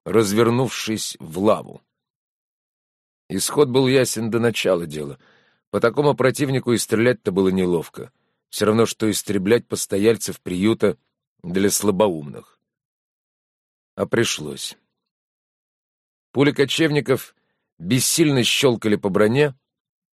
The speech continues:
распаляя пулемётчиков той спокойной злостью, какая бывает на учениях,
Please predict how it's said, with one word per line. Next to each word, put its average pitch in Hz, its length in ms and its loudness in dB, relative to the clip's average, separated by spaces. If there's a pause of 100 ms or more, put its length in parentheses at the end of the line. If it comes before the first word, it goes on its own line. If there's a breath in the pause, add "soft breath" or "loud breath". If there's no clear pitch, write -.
(120)
распаляя 117 720 2
пулемётчиков 113 800 -4
той 113 200 0
спокойной 98 600 0
злостью, 104 500 0
какая 101 360 2
бывает 98 400 2
на 101 140 2
учениях, 90 680 0